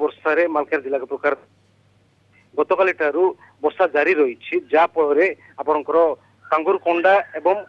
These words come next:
କନ୍ୟାଶ୍ରମ ଏହି ପୋଲ ଉପରେ, ଆ, ଦୁଇ ଫୁଟରୁ, ଦୁଇରୁ ତିନି ଫୁଟର ପାଣି ପ୍ରବାହିତ ହେଉଛି। ତ ଦେଖିବେ, ଆପଣ ଭିଜୁଆଲ ମଧ୍ୟ ଦେଖିପାରୁଥିବେ,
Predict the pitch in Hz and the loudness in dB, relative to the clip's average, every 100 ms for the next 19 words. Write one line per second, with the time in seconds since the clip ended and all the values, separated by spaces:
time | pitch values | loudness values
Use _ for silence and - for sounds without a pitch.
0 | _ _ 170 175 170 - 131 107 160 202 | _ _ 0 0 -2 -6 -8 -4 -2 -2
1 | - 175 175 156 127 143 151 196 - _ | -2 0 2 0 -2 0 2 0 -4 _
2 | _ - 139 190 - 190 - 143 180 196 | _ -10 -4 -4 -2 -6 -6 -2 -2 0
3 | 214 190 175 175 165 170 151 156 143 156 | -2 -2 -4 -4 -6 -2 -2 -2 -2 0
4 | 156 131 117 - - 185 - _ _ 160 | 0 -2 -12 -8 -2 -2 -2 _ _ -2
5 | 156 - 165 196 175 160 143 170 160 151 | -2 -2 0 2 2 -2 0 0 0 -4
6 | 143 156 151 143 165 | -6 -2 -2 -2 -4